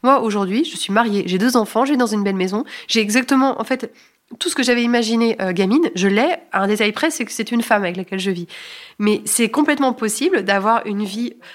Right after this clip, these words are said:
heureuse, épanouie, euh, professionnellement, sentimentalement, et cetera, sans qu'on soit dans, dans un schéma, euh, familial standard, quoi. En fait, ce livre, il s'appelle On ne choisit pas qui on aime.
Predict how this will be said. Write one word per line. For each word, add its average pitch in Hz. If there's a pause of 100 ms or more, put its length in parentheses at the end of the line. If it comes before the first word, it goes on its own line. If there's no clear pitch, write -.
(140)
heureuse, 240
épanouie, 220
euh, 208
professionnellement, 208
sentimentalement, 208
et 226
cetera, 196 (920)
sans 233
qu'on 202
soit 233
dans, 190
dans 185
un 180
schéma, 214
euh, 196
familial 202
standard, 247
quoi. 190 (460)
En 226
fait, 240
ce 247
livre, 247
il 214
s'appelle 196
On -
ne 233
choisit 220
pas 220
qui 208
on 180
aime. 208